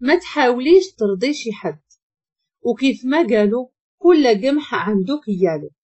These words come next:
كيجيب ليها الله غراب عور". ابني شخصيتك كيف ما بغيتي، وما تحاوليش تأقلمي مع الناس، وتقدمي صورة زائفة اللي ما كتمثلكش.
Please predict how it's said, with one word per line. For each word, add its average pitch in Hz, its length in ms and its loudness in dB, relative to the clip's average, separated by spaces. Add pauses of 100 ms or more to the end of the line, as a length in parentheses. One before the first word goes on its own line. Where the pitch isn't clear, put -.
(260)
كيجيب 311 400 0
ليها 269 340 -4
الله 254 340 -2 (320)
غراب 262 340 -2
عور". 175 360 -6 (960)
ابني 254 400 2
شخصيتك 247 840 -4 (160)
كيف 226 240 -8
ما 262 160 -2
بغيتي، 180 520 -6 (360)
وما 285 260 0
تحاوليش 285 600 0 (200)
تأقلمي 240 440 -6
مع 202 180 -4
الناس، 170 460 -8 (680)
وتقدمي 247 800 -4
صورة 294 400 -4
زائفة 196 680 -4 (140)
اللي 240 220 -4
ما 254 100 -6
كتمثلكش. 226 1040 -10